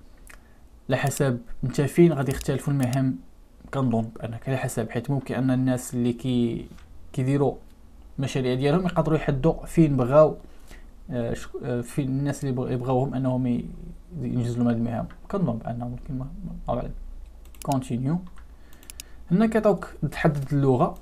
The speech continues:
اللي كتفهمها، مثلا انايا، وملي كتحدد تح-، تحط، تحط اللغه هنايا، كيوليو يت-، يظهروا لك لي task غير اللي كيدعموا هاد اللغه هادي. داكوغ، مثلا عربيه،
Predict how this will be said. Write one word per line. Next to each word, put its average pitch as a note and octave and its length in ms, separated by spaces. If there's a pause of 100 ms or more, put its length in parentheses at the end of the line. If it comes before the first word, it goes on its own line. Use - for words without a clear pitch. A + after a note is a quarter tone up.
(100)
اللي A#3 100
كتفهمها، D3+ 580 (260)
مثلا D3+ 340
انايا، D#3+ 280 (580)
وملي D#3+ 560
كتحدد E3+ 360
تح-، - 280
تحط، - 300
تحط - 480
اللغه D3+ 280
هنايا، F3 400 (440)
كيوليو E3+ 300
يت-، E3+ 140
يظهروا D3 480
لك D3 100
لي D3+ 80
task B3 500
غير E3 120
اللي B3 160
كيدعموا G3 440
هاد F3 100
اللغه C#3+ 400
هادي. A2 160 (380)
داكوغ، - 260
مثلا F3+ 460 (1900)
عربيه، F3 480